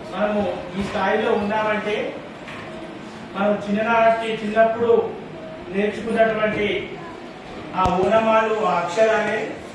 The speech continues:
ఈ స్థాయికి నన్ను తీసుకువచ్చాయని, దానికి కారణం అప్పుడు నాకు చెప్పినటువంటి ఆ యొక్క గురువర్యులే. వారి, వారికి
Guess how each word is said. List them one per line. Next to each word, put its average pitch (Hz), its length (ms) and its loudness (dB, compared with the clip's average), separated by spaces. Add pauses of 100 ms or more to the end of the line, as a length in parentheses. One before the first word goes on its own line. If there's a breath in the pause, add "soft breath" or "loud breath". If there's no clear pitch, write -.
(260)
ఈ 208 160 -2
స్థాయికి 208 580 2
నన్ను 202 260 -2 (140)
తీసుకువచ్చాయని, 202 840 0 (260)
దానికి 208 420 0
కారణం 208 420 -2 (420)
అప్పుడు 226 360 2 (120)
నాకు 202 380 -2
చెప్పినటువంటి 220 920 0 (200)
ఆ 180 220 2
యొక్క 185 180 0 (100)
గురువర్యులే. 208 540 2 (420)
వారి, 196 380 4
వారికి 185 520 0